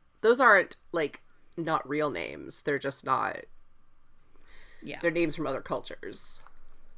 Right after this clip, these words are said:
Speaker 2: Yeah.
Speaker 1: And it's, yeah. But, I mean, it's also the same thing with, uh, um,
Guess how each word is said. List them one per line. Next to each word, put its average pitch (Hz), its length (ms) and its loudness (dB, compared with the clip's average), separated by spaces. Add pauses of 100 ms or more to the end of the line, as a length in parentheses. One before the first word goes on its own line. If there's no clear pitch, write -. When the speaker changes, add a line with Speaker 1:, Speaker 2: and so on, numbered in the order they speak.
(140)
Speaker 2:
Yeah. 226 240 -2 (800)
Speaker 1:
And 147 180 0
it's, - 440 -8 (160)
yeah. 147 420 -4 (880)
But, 247 80 8
I 262 40 10
mean, 269 120 6
it's 269 180 4
also 349 240 6
the 240 100 4
same 196 260 2
thing 160 360 2
with, 151 300 -2
uh, 123 440 -2 (2750)
um, 135 520 -2